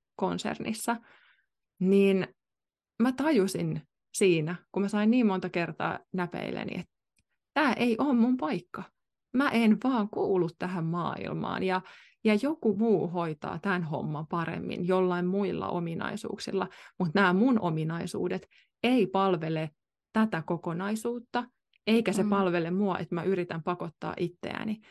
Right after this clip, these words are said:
Speaker 1: Ja siinä oli niin paljon sellaista niinku kiristelyä ja silloin mä sain itselleni sen mun toisen burnoutin oikeasti aikaa. Mä tajusin,
Speaker 2: Mm.
Speaker 1: että tässä ei oo enää iloa. Mä yritän,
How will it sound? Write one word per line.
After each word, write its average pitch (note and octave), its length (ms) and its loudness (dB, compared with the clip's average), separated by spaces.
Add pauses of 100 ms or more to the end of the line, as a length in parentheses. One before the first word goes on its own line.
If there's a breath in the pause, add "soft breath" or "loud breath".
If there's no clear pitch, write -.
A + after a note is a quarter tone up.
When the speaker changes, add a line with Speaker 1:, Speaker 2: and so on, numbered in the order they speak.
(180 soft breath)
Speaker 1:
Ja G#3 80 -2
siinä G#3+ 220 6
oli A3 140 8
niin B3 460 6
paljon F#3 380 -2
sellaista F3 420 -4
niinku F3 240 -2
kiristelyä F3+ 840 0
ja F3 200 -2 (380 loud breath)
silloin A#3+ 360 4
mä F#3 100 0
sain F#3+ 220 -2
itselleni E3 420 -4
sen E3+ 160 -6
mun F3 160 -4
toisen D#3+ 580 -2 (160)
burnoutin E3 880 0
oikeasti F#3+ 540 -6
aikaa. F3+ 580 -2 (200)
Mä F#3 120 -4
tajusin, F#3+ 440 0
Speaker 2:
Mm. G3 140 -2
Speaker 1:
että F#3+ 200 -2 (440 loud breath)
tässä A#3 300 0
ei F3+ 180 2
oo G3 220 -2
enää F3 460 -4
iloa. F#3+ 360 0 (100)
Mä G3+ 180 -4
yritän, G3+ 520 0